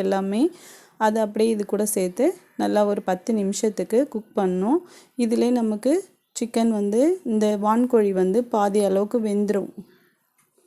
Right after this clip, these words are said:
இது வந்து சிக்கன்ல வான்கோழி, அது கொஞ்சம், கொஞ்சம் நல்-, வேகணும். சிக்கனை விட இது நல்லா கொஞ்சம் டைம் எடுத்து வேகும். அதனால ஒரு பத்து நிமிஷம் போல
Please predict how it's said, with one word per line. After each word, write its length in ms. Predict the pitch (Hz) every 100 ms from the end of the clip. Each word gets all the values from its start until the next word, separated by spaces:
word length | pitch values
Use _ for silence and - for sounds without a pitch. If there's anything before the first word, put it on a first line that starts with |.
| _ _ _ _ _ _ _
இது 160 | 240 226 233
வந்து 200 | 240 262 285 -
சிக்கன்ல 640 | 262 254 277 269 220 202 294 311
வான்கோழி, 500 | 220 240 269 233 196 233
அது 100 | 240 214 220
கொஞ்சம், 420 | 233 226 240 233 220 214 - - -
கொஞ்சம் 320 | 233 226 233 220
நல்-, 220 | 214 - - 226 220 214 214
வேகணும். 480 | 220 220 226 196 196 - _ - -
சிக்கனை 280 | 247 262 262
விட 140 | 233 262
இது 100 | 269 233
நல்லா 160 | 208 208 220
கொஞ்சம் 280 | 214 202 190
டைம் 180 | 202 214 208
எடுத்து 200 | 196 214 196
வேகும். 320 | 185 214 247
அதனால 380 | 202 202 196 220 233
ஒரு 120 | 208 -
பத்து 180 | 190 233
நிமிஷம் 340 | 226 214 240 226
போல 180 | 190 185